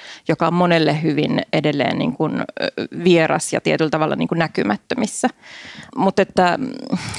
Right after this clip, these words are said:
ehkä siis, jos noista on, mä, niinku, näkisin, että siinä sukupuolitietoisuudessa me ollaan otettu kuitenkin viime vuosina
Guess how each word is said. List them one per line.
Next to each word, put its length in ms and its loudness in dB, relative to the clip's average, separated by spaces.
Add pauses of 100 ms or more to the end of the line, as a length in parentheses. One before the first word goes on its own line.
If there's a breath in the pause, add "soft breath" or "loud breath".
(720 loud breath)
ehkä 260 0
siis, 240 0 (400)
jos 320 2
noista 500 4
on, 240 0
mä, 120 4
niinku, 180 2
näkisin, 360 2
että 180 0
siinä 140 2
sukupuolitietoisuudessa 1300 2
me 140 0
ollaan 260 0
otettu 280 -6
kuitenkin 500 -4
viime 300 0
vuosina 420 -2